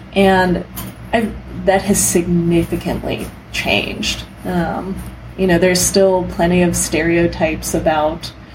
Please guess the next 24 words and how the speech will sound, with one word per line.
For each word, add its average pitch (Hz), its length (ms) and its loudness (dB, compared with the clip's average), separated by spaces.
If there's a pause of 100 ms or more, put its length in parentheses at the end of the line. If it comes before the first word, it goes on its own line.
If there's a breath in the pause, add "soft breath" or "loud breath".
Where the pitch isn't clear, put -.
(440 loud breath)
uh, 160 480 2 (300)
you 170 100 2
know, 151 220 2
evil 175 760 4 (120)
capitalists 165 1040 0
in 170 180 2
Chinese 165 480 0
science 156 400 -4
fiction 156 460 -4
today. 185 680 0 (480 loud breath)
But 190 260 2 (300)
as 202 200 4
I 220 60 6
was 185 220 2
talking 180 260 2
about 170 340 4
earlier 175 460 4
with 175 260 0
this 165 140 -2
sort 175 320 0
of 160 100 -2 (280)
globalization 165 1600 2 (340)
of 165 560 2 (300)
literature 190 640 2